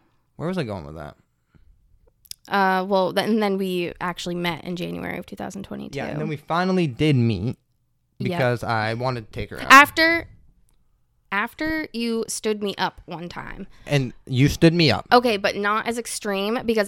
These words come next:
Speaker 2: I was in my car, paid the toll to get on the turnpike, and was on my way, and you canceled on me after I paid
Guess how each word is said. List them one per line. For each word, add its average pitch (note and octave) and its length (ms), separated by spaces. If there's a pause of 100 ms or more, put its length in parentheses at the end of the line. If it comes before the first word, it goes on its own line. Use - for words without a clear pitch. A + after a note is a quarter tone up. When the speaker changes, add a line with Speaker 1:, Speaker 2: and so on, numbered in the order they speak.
Speaker 2:
I F#3+ 140
was G#3 240
in G#3 180
my G#3+ 160
car, G3 500 (180)
paid A3 400
the A3+ 80
toll G#3 520
to G#3+ 140
get G3+ 180
on G3 240
the F#3 80
turnpike, A3 640
and G3+ 140
was F#3+ 200
on F#3+ 260
my G3 180
way, F3+ 500 (460)
and F3+ 220
you G3 100
canceled F#3+ 400
on F3 160
me E3+ 120
after F#3 360
I F3+ 80
paid F3 440